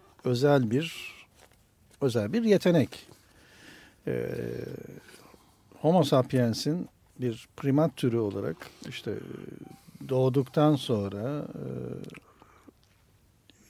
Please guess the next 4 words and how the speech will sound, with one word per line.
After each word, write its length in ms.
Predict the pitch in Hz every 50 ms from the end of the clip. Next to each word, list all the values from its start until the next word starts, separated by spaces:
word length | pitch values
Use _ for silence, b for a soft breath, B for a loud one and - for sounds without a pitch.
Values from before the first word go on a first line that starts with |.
| b b b b b b b - -
o 120 | 139 135 131
fırlatıldığı, 1120 | - - - 139 127 127 127 131 127 - - 139 131 123 117 113 123 127 120 120 135 135
kendini 540 | 135 - 127 127 131 127 135 139 143 135 131
bulduğu, 560 | 127 120 117 113 117 120 123 123 123 120